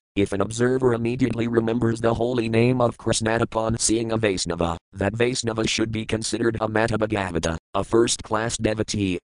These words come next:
Such a Vaisnava is always aware of his Krishna-conscious duty, and he is enlightened in self-realization. He is always in love with the Supreme Personality of Godhead, Krishna, and this love is without adulteration.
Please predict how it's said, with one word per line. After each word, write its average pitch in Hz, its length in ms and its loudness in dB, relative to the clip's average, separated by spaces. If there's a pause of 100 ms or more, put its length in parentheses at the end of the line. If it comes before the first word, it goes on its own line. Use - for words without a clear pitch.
(300)
Such 113 320 -2
a 113 60 0
Vaisnava 131 500 0
is 127 200 2
always 127 400 4
aware 123 360 4
of 127 100 0
his 117 220 0
Krishna-conscious 120 840 0
duty, 95 480 -4 (160)
and 98 200 0
he 101 280 0
is 101 120 2
enlightened 117 520 0
in 113 180 2
self-realization. 110 1080 -2 (380)
He 110 260 0
is 113 140 -2
always 135 400 4
in 120 100 -2
love 123 300 2
with 123 180 0
the 120 100 0
Supreme 123 460 -2
Personality 120 680 0
of 120 180 0
Godhead, 90 500 0 (160)
Krishna, 101 440 0 (180)
and 95 200 -2
this 95 240 0
love 107 300 2
is 90 160 0
without 90 360 2
adulteration. 90 720 0